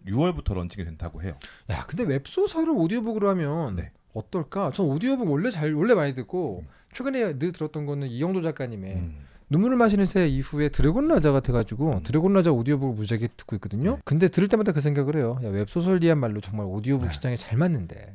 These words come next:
Speaker 1: 최고죠, 진짜.
Speaker 2: 최고죠,
Speaker 1: 음.
Speaker 2: 진짜.
Speaker 1: 그래서 이거를, 그걸 기대하고 있어요. 성우분들의 연기가 가미된 오디오 콘텐츠로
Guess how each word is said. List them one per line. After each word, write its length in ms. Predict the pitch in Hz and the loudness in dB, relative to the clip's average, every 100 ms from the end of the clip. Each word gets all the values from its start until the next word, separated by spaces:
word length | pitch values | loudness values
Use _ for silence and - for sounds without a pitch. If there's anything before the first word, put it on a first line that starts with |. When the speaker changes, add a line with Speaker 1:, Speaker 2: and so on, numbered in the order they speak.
| - | -6
Speaker 1:
최고죠, 460 | 156 196 190 - 80 | 2 4 4 2 -4
진짜. 200 | 82 - | -6 2
Speaker 2:
최고죠, 360 | 302 320 180 | 6 6 4
Speaker 1:
음. 40 | 110 | 2
Speaker 2:
진짜. 440 | 92 82 82 92 - - | -2 -4 -8 -14 -16 -8
Speaker 1:
그래서 460 | 165 165 151 139 - | -6 -4 -4 -4 -6
이거를, 640 | 139 175 175 175 165 151 | -4 0 2 2 2 0
그걸 220 | - 175 | 2 2
기대하고 320 | 135 107 120 85 | 4 2 2 2
있어요. 200 | - 78 | -4 -4
성우분들의 640 | 202 233 226 208 175 127 | -2 0 -2 -4 -2 -2
연기가 420 | 92 120 165 208 | 0 0 2 0
가미된 380 | - 104 110 101 85 | 0 -2 -2 -2 -2
오디오 200 | 92 98 | -4 -4
콘텐츠로 540 | 110 98 85 - 73 | -4 -6 -8 -10 -6